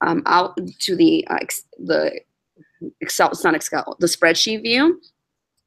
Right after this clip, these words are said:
And I already blocked out students' names, so students' names are on the farthest left. I can sort this data right by the criteria. So if I go to conventions and then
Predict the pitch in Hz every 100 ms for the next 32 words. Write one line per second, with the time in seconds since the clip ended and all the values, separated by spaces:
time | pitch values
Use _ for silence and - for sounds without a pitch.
0 | _ 170 165 165 180 190 180 - - 160
1 | 165 156 - 160 151 160 156 - - 160
2 | 160 160 165 165 - 190 - 165 - -
3 | - 50 - _ - - - - 233 349
4 | 285 - - 214 180 - 185 180 185 180
5 | 165 156 - 175 165 - 175 165 - -
6 | - - 95 - 214 240 _ _ - 190
7 | 180 196 220 214 185 165 160 175 208 254
8 | 311 320 - _ _ _ 175 165 165